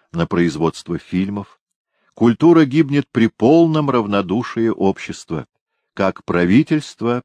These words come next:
так и публики. Судьба ряда художников в наши дни поистине трагична. Многие творцы, бесценные, уникальные личности,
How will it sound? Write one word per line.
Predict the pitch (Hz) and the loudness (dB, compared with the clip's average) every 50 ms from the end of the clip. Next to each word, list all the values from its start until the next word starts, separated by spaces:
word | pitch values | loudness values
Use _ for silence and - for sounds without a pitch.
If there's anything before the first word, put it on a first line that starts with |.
| _ _ | _ _
так | - 95 95 - - | -4 -4 -4 -4 -6
и | 101 | -8
публики. | 87 - - 113 110 98 95 90 - - - 76 - _ _ _ _ _ - _ _ _ _ _ _ _ _ _ | -4 0 0 2 2 2 0 -2 -4 -6 -10 -12 -12 _ _ _ _ _ -20 _ _ _ _ _ _ _ _ _
Судьба | - - - 110 101 95 113 147 156 | -6 -2 0 0 0 0 0 0 0
ряда | 160 160 160 147 147 | 0 0 0 -2 -2
художников | - - 120 110 147 165 151 117 123 107 - 104 90 - - | -2 -2 0 2 2 2 0 -2 -4 -6 -4 -4 -4 -4 -4
в | 90 | -2
наши | 90 95 87 - 98 85 | -2 -2 -2 -4 -6 -6
дни | 73 82 80 73 - _ _ _ _ | -4 -4 -6 -6 -8 _ _ _ _
поистине | - 90 85 90 104 101 - - 98 95 95 95 | -2 -2 0 0 -2 -4 -6 -6 -6 -4 -4 -4
трагична. | - - 85 85 76 67 87 95 - - - 76 69 _ _ _ _ _ _ _ _ _ _ _ | -4 -4 -4 -2 -2 -4 -6 -8 -8 -8 -12 -12 -14 _ _ _ _ _ _ _ _ _ _ _
Многие | - 87 90 98 131 156 139 131 135 127 117 | -6 -2 0 2 2 2 2 2 2 2 2
творцы, | - - 92 95 90 - - - - 127 127 113 | 0 -2 -2 -2 -2 -4 -8 -4 0 0 0 0
бесценные, | 78 71 92 92 - - - - _ - - 113 127 123 117 110 95 90 85 85 82 - | 0 0 -2 -2 -4 -8 -18 -20 _ -4 -2 -2 -2 -2 -2 -4 -2 0 2 0 0 0
уникальные | - 101 92 95 95 - - 123 123 120 113 104 104 101 | 0 -2 -2 -2 -2 -2 -2 -2 -2 -2 -2 -2 0 0
личности, | 98 110 123 - - 117 104 - - - - 87 78 | 0 -2 -2 -6 -8 -12 -12 -12 -10 -8 -6 -6 -6